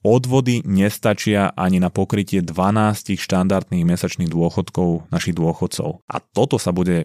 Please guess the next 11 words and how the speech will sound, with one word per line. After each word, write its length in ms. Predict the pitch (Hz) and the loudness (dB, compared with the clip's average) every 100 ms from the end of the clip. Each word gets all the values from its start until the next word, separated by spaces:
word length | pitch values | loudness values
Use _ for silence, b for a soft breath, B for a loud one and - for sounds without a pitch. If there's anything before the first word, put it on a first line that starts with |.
| - | -2
prejavovať 480 | 90 87 85 85 82 | -2 0 0 0 0
napríklad 640 | 87 - 104 95 87 - | 0 0 -4 -2 -4 -2
aj 160 | 90 85 | -2 -2
vo 240 | 87 82 - 85 | 0 -2 -4 -4
výške 400 | 90 90 - 98 | 0 0 0 0
budúcich 400 | 98 101 110 101 | 0 0 0 0
dôchodkov, 640 | 104 117 - 117 123 139 _ 95 | 0 -4 -4 -2 0 0 _ -4
ale 320 | 90 85 90 | -2 0 0
aj 0 | |
na 160 | 90 | 0
fungovaní 720 | - 101 101 98 92 90 87 | 0 2 2 4 4 6 4